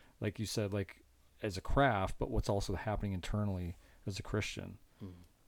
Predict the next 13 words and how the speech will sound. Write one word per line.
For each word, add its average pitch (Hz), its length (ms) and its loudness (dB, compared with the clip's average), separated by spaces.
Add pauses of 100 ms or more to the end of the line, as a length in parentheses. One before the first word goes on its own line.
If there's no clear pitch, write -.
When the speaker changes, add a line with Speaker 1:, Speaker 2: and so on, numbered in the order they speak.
(160)
Speaker 1:
I 104 40 -6
love 92 260 -4
that. - 200 -8 (720)
So 104 300 2 (600)
we'll 160 180 12
share 180 220 8
some 165 180 4
of 151 60 8
this 139 220 8
in 135 120 6
the 110 240 4
show 127 280 8
notes, 123 480 6